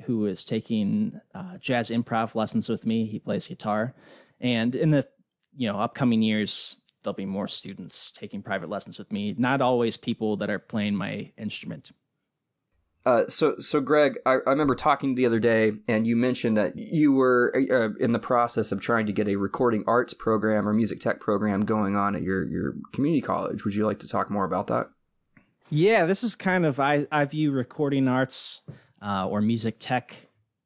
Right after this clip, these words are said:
Speaker 1: certificate programs as, as, like, the new frontier in uh, collegiate music programs, especially at the community college level,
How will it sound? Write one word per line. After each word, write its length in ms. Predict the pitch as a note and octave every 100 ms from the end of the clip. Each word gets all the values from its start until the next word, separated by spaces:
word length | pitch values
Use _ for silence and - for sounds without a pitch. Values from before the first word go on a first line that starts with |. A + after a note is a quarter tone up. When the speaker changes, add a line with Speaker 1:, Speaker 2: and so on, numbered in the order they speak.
| _ _
Speaker 1:
certificate 580 | - B2 B2+ C3 B2 -
programs 580 | B2 A#2 A#2 A#2 A2 G2+
as, 260 | G2 G#2+ -
as, 220 | A#2 -
like, 160 | G#2
the 80 | -
new 260 | G#2 A2+ A2+
frontier 840 | - A#2 A#2 - B2 A2+ A2+ A2 - - - _
in 640 | - G#2+ G2 F#2+ F#2+ F#2+ - - _ -
uh, 160 | G2+ F#2
collegiate 600 | - C3+ C3 A#2+ B2 -
music 400 | A#2 A#2+ A#2+ -
programs, 560 | C3 B2+ C3 C3+ C3+ -
especially 580 | A#2+ - F3+ - D#3+ C3+
at 80 |
the 80 | -
community 400 | - C3 B2 A#2
college 360 | - A2+ A2 G#2+
level, 400 | G2 G2+ G2